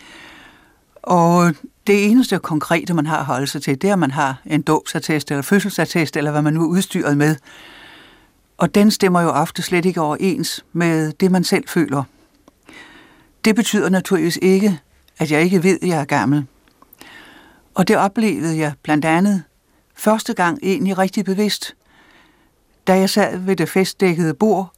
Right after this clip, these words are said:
ved min femoghalvfjerds års fødselsdag. Og jeg skulle jo holde en tale til de tilstedeværende,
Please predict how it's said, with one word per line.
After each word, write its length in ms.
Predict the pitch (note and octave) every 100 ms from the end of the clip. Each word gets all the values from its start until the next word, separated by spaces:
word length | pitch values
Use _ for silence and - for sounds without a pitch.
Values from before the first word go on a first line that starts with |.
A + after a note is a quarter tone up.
| _ _ _ F3+
ved 80 |
min 120 | F3+ F3
femoghalvfjerds 580 | F3 F#3 F#3 E3+ D3+
års 160 | D3+ -
fødselsdag. 480 | D#3+ D3+ - C3 - _ _ _ _ _ _ _ _ - - - - - -
Og 180 | F#3 F3+
jeg 140 | F#3 D#3 _ _ _ _ _ _ -
skulle 260 | - F3+ D3+
jo 60 |
holde 280 | D3 E3 F#3+
en 100 | F3+
tale 460 | - E3+ E3 G3 G3
til 220 | D#3+ -
de 40 |
tilstedeværende, 880 | C#3 C#3+ - G3 A3 G#3+ E3 E3+ F3